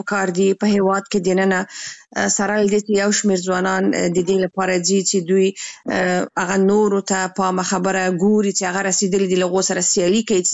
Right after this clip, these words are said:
زه باید لاړ سم. خو ډېری د کار لپاره، درس لپاره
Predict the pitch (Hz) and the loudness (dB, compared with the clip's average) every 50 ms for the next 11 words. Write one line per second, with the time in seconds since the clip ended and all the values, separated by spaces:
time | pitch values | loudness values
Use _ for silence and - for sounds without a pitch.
0 | - 185 175 165 170 165 165 175 156 - - - - - - - - - - - | -2 -2 -2 -2 -4 -4 -4 -4 -4 -4 -4 -2 -2 -4 -4 -6 -8 -10 -10 -12
1 | - - - - - 185 - 208 202 190 180 185 190 185 190 190 196 190 190 175 | -14 -14 -10 -8 -6 -4 -2 0 0 0 2 2 0 0 0 0 0 0 0 -2
2 | 180 180 - - 196 190 180 180 175 175 - 185 175 175 180 180 175 180 180 185 | -2 -4 -2 -2 -2 -2 -2 -2 -4 -4 -2 -2 -2 -2 -2 -2 -4 -2 -4 -4
3 | 185 185 185 - - 185 170 175 - - 170 175 180 185 185 | -2 -2 -2 -2 -2 -2 -2 -2 -2 -4 -4 -2 -2 -2 -2